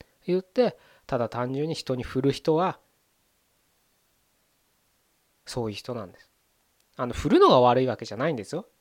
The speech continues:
役割がありますから。でも振り方っていうのもあるわけです。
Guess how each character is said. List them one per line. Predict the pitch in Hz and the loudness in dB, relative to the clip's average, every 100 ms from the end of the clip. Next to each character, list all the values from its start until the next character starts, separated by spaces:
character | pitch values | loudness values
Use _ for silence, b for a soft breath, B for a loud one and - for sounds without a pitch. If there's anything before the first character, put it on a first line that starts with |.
| - | 2
役 | 123 - 147 | 2 6 6
割 | 151 127 | 6 4
が | |
あ | 117 | -6
り | 117 | -8
ま | 120 | -12
す | - | -14
か | _ | _
ら。 | b b b b | b b b b
で | 135 | -6
も | 117 | -2
振 | - | -2
り | 156 | -2
方 | - 196 208 | 0 0 0
っ | 202 | -2
て | - | -4
い | |
う | 185 | -4
の | |
も | 107 | -4
あ | 117 | -4
る | 123 | -4
わ | 95 | -6
け | |
で | - | -14
す。 | - - | -20 -20